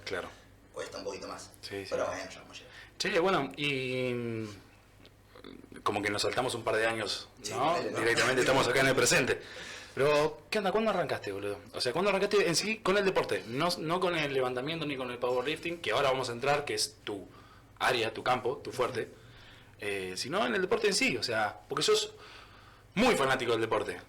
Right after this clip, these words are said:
Speaker 2: Ujú.
Speaker 1: Yo, eh, hago acrobacia hace ya trece años y una vez en el gimnasio le digo, "Vení, dale, boludo, vos que tenés un montón de fuerza, tenés que salir, mortal adelante, mortal atrás".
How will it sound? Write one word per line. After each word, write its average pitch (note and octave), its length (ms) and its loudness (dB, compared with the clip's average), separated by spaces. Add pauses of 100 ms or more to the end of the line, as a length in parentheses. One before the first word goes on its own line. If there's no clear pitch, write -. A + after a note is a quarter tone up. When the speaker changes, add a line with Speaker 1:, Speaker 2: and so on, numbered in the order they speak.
(120)
Speaker 2:
Ujú. A2+ 460 -14
Speaker 1:
Yo, F#3+ 240 4 (260)
eh, - 220 -10 (160)
hago E3+ 180 8
acrobacia E3 640 6
hace D3+ 400 4
ya D3+ 400 2 (180)
trece E3 320 4
años F#3 480 2 (460)
y C#3 840 0
una F3+ 240 4
vez F#3 240 6
en D#3+ 180 2
el C#3 80 0
gimnasio E3 380 2
le D#3+ 80 2
digo, C#3+ 580 2 (1080)
"Vení, G#3+ 240 2
dale, G3 180 6
boludo, F3+ 220 4
vos C#3+ 100 6
que C#3+ 80 2
tenés D3 340 2
un C3+ 120 -2
montón A#2+ 200 -4
de D#3 60 -2
fuerza, A3+ 420 4
tenés C#3 160 0
que B2+ 320 0
salir, G3 300 2
mortal C#3+ 240 0
adelante, D#3+ 360 2
mortal B2+ 240 0
atrás". D#3 260 2